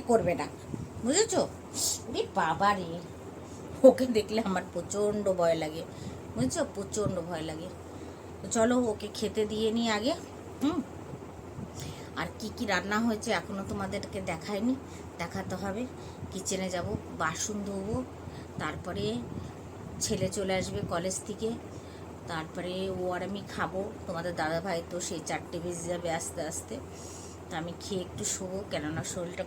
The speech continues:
প্রচুর খারাপ, বুঝতেই পারছো দেখে, প্রচুর শরীর খারাপ।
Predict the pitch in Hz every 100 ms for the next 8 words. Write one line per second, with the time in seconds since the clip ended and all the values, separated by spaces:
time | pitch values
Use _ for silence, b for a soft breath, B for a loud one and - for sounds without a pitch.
0 | - 190 240 233 - 196 196 - - 190
1 | 190 - 226 247 214 - 202 190 175 185
2 | 170 - B B B B B B B -
3 | 240 240 285 277 - 185 151 165 151 139